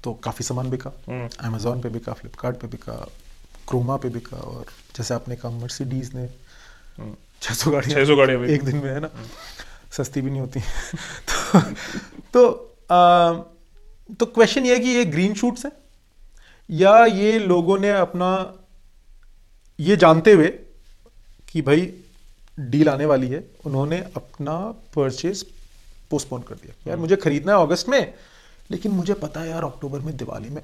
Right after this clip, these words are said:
Speaker 1: आएगी, आएगी सेल, तो मैं दिवाली में खरीद लेता हूँ। तो अगर आप चाइना का एग्जांपल देखो,
Speaker 2: हम्म।
Speaker 1: तो चाइना में एक नवंबर इलेवन सेल होती है, राइट?
Speaker 2: The,
Speaker 1: उसको
Speaker 2: the
Speaker 1: Singles
Speaker 2: Ali-,
Speaker 1: Day,
Speaker 2: हाँ,
Speaker 1: हाँ,
Speaker 2: Singles Day सेल,
Speaker 1: Singles
Speaker 2: हाँ।
Speaker 1: Day सेल जो Alibaba ने शुरू किया
Speaker 2: Alibaba।
Speaker 1: था, now it's like one of the,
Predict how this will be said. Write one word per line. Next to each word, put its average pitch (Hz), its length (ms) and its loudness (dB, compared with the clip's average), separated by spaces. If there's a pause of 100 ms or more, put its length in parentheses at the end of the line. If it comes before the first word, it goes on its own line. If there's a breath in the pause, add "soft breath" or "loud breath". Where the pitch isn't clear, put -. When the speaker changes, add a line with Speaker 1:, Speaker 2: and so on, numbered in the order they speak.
Speaker 1:
आएगी, 135 300 -4
आएगी 127 260 -6
सेल, 160 300 -10 (320)
तो 160 60 -8
मैं 151 80 -6
दिवाली 120 220 -4
में 113 80 -12
खरीद 120 120 -4
लेता 127 140 -10
हूँ। - 80 -20 (380 loud breath)
तो - 280 6 (1040)
अगर 202 180 4
आप 226 100 4
चाइना 185 320 2
का 196 80 2
एग्जांपल 139 340 -2
देखो, 117 240 -12
Speaker 2:
हम्म। 131 200 -8
Speaker 1:
तो - 180 -8
चाइना 165 340 -2
में 202 100 -2
एक 190 60 -4
नवंबर 160 380 2
इलेवन 156 280 2
सेल 147 200 -4
होती 117 220 -10
है, 107 80 -10 (340)
राइट? 185 220 -8
Speaker 2:
The, 127 160 -8
Speaker 1:
उसको 113 200 -2
Speaker 2:
the 104 60 -8
Speaker 1:
Singles 160 260 4
Speaker 2:
Ali-, - 120 0
Speaker 1:
Day, 165 160 4 (140)
Speaker 2:
हाँ, 127 180 0
Speaker 1:
हाँ, 113 140 0
Speaker 2:
Singles 180 360 6
Day 120 220 0
सेल, 110 180 -8
Speaker 1:
Singles 160 260 2
Speaker 2:
हाँ। - 80 -4
Speaker 1:
Day 180 140 6
सेल 208 200 -4
जो 233 80 0
Alibaba 156 400 4
ने 160 80 -4
शुरू 139 220 4
किया 127 160 2
Speaker 2:
Alibaba। - 40 -2
Speaker 1:
था, 285 100 -2
now 190 260 2
it's 185 160 -4
like 170 160 0
one 165 100 -2
of 165 160 -2
the, 180 220 2